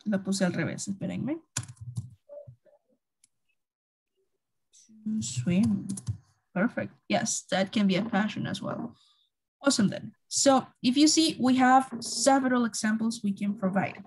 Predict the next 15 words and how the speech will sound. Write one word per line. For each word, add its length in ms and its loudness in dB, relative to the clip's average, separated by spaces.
Estas 260 -4
son 260 4
cinco 380 2
preguntitas 500 2
que 100 -2
pueden 300 2
hacer. 340 0
Si 200 2
gustan, 380 4
les 100 0
puedo 220 4
dar 240 8
otras 340 2
cinco 340 -2
también 580 -2